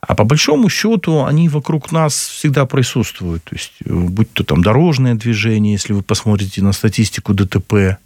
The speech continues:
к сожалению, там, погибших и раненых. Если вы посмотрите ещё на что-то, техногенные катастрофы, пожалуйста, тэц. То есть это всё вокруг нас, но этим надо управлять, и с этим нужно работать. Иначе мы просто сами себе загоним,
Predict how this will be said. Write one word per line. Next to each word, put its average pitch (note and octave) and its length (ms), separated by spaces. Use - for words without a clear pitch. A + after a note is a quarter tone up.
к - 80
сожалению, G2+ 760
там, F#2 300
погибших G2+ 680
и F#2 160
раненых. F#2+ 540
Если C3 200
вы A2 120
посмотрите G#2+ 680
ещё B2+ 260
на C3 100
что-то, A2+ 400
техногенные A2 640
катастрофы, - 600
пожалуйста, G2 600
тэц. G2 300
То - 380
есть - 160
это C3+ 200
всё D3+ 200
вокруг C#3 400
нас, B2+ 260
но A2+ 180
этим B2+ 280
надо A#2+ 260
управлять, A2 720
и - 40
с - 140
этим C#3 260
нужно A2+ 320
работать. G#2 680
Иначе A#2+ 680
мы A2 180
просто B2 280
сами B2 240
себе G#2+ 280
загоним, A2 540